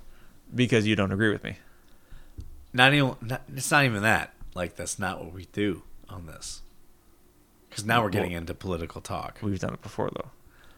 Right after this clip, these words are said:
Speaker 2: What?
Speaker 1: Political shit.
Speaker 2: Only because it related to the subject.
Speaker 1: You're right. My bad. Go ahead with,
Speaker 2: We have
Speaker 1: with what you're
Speaker 2: digressed
Speaker 1: saying.
Speaker 2: so fucking
Speaker 1: I
Speaker 2: hard.
Speaker 1: told you. <laughs>
Speaker 2: I was telling a story.
Speaker 1: <laughs> Go, go.
Speaker 2: So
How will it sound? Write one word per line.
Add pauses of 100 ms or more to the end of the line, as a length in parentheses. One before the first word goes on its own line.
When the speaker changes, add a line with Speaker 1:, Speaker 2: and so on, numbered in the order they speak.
(480)
Speaker 2:
What? (1400)
Speaker 1:
Political
shit. (560)
Speaker 2:
Only
because
it
related
to
the
subject.
Speaker 1:
You're
right. (1000)
My
bad. (320)
Go
ahead
with,
Speaker 2:
We
have
Speaker 1:
with
what
you're
Speaker 2:
digressed
Speaker 1:
saying.
Speaker 2:
so
fucking
Speaker 1:
I
Speaker 2:
hard.
Speaker 1:
told
you. (600)
<laughs>
Speaker 2:
I
was
telling
a
story. (180)
Speaker 1:
<laughs>
Go, (240)
go.
Speaker 2:
So